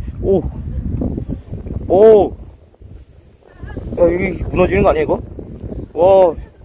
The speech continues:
고소공포증 있는데, 이거. 어, 잠깐만. <laughs> 여기 밑에 그, 다 뚫려있어, 다 뚫려있어.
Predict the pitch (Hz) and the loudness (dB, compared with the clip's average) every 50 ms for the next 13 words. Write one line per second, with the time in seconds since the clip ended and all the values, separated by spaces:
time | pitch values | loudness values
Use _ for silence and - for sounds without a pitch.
0 | - - - - _ - 185 - 190 196 220 226 240 220 202 180 214 214 214 214 | -20 -20 -20 -20 _ -12 -6 -2 -2 0 0 0 0 0 -2 -2 -2 0 2 2
1 | 214 208 202 180 170 160 156 170 196 196 180 160 - - - 147 135 127 104 - | 4 4 4 4 4 4 4 6 6 6 4 2 0 -4 -10 -8 -6 -6 -8 -8
2 | - - - - - - - - - - - - - 508 - - - - - - | -12 -10 -8 -8 -6 -6 -6 0 2 2 2 4 4 2 2 0 -4 -18 -18 -16
3 | - - - _ - - 156 165 156 - 220 202 165 - - _ _ _ _ _ | -18 -18 -18 _ -12 -10 -10 -8 0 2 4 4 4 0 -8 _ _ _ _ _
4 | _ _ _ - - 170 - 208 208 202 170 139 127 147 139 131 147 143 131 - | _ _ _ -8 -6 -4 -2 0 2 2 2 0 -2 -6 -6 -4 -2 -2 -2 -2
5 | - 117 98 | -4 -6 -6